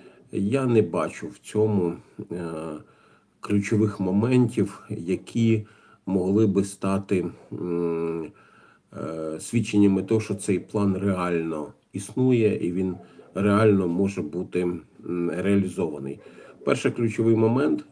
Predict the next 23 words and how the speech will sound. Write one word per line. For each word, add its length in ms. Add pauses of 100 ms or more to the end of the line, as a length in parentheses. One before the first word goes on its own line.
(200)
м, 200
я 160
подивився 500
всі 200
ці 120
публікації, 680
так 200
дуже 240
цікаво 440
вийшло, 500 (300)
що 220
кожен 560 (560)
момент, 640 (340)
м, 180
е, 460 (540)
е, 460 (200)
який 400
є 300
в 120
цьому 340
плані, 480
це 260
коли, 520